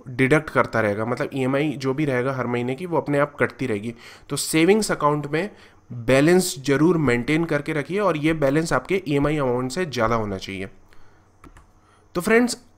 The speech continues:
आपने Flipkart पे अपने मनपसंद प्रोडक्ट को ऐड कर लीजिए, अ, क-, कर लिया है, तो देखिए, जैसे समझ लीजिए उसकी कीमत है ट्वेंटी नाइन थाउजेंड नाइन हंड्रेड नाइंटी नाइन, यानी कि उनतीस हज़ार नौ सौ निन्यानवे रुपये समझ लीजिए।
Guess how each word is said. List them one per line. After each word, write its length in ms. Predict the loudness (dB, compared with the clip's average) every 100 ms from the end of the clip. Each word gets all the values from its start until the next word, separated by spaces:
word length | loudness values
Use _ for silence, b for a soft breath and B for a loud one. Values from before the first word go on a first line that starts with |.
| 2
आपने 320 | 6 6 4
Flipkart 440 | -2 -2 0 0 2
पे 60 |
अपने 180 | -2 0
मनपसंद 560 | 0 0 0 0 0 2
प्रोडक्ट 400 | 4 4 4 2
को 100 | 2
ऐड 160 | 2
कर 100 | 0
लीजिए, 300 | -2 -2 -2
अ, 60 | -4 -2
क-, 460 | -2 -4 -8 -6 -2
कर 100 | 0
लिया 220 | 2 0
है, 120 | 0
तो 200 | -2 -2
देखिए, 320 | -2 -2 -2
जैसे 260 | -2 -2 -2
समझ 200 | -2 -2
लीजिए 220 | -2 -2
उसकी 240 | -4 -6
कीमत 280 | -6 -2 -2 -4
है 160 | -8 B B B B
ट्वेंटी 260 | 0 0 2
नाइन 180 | 2
थाउजेंड 300 | 2 0 2
नाइन 200 | 2 2
हंड्रेड 220 | 2 0 0
नाइंटी 280 | -2 -4
नाइन, 180 | -6 -4
यानी 180 | -4 -4
कि 60 | -4
उनतीस 320 | -4 -4 -4
हज़ार 160 | -2
नौ 160 | 0 -2
सौ 120 | 0
निन्यानवे 480 | -2 0 0 0 -2
रुपये 180 | -4 -6
समझ 220 | -6 -6
लीजिए। 260 | -6 -10